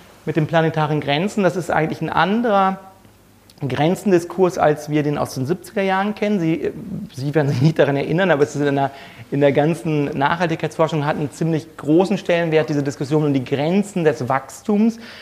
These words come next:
wie sie von Club of Rome und Dennis Meadows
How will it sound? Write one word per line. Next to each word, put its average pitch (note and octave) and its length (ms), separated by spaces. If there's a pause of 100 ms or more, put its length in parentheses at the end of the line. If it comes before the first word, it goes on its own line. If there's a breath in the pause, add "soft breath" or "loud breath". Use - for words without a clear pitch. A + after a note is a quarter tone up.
(160 loud breath)
wie D3+ 100
sie D#3+ 140
von D3+ 240
Club D#3 260
of C#3 140
Rome D#3 340
und D3 140
Dennis D3+ 300
Meadows F3+ 560